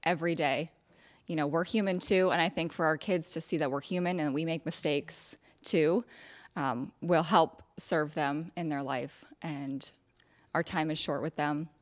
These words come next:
So love them, hug them, kiss them, discipline them, um, appreciate them.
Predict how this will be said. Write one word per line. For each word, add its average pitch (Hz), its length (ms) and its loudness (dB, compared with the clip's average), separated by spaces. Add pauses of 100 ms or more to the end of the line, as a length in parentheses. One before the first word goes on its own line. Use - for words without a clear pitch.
(280)
So 151 320 -2
love 170 220 6
them, 170 200 4
hug 165 240 0
them, 170 160 0
kiss 175 200 -2
them, 156 180 -4
discipline 196 540 0
them, 190 340 4 (520)
um, 165 200 2
appreciate 190 640 4
them. 165 420 4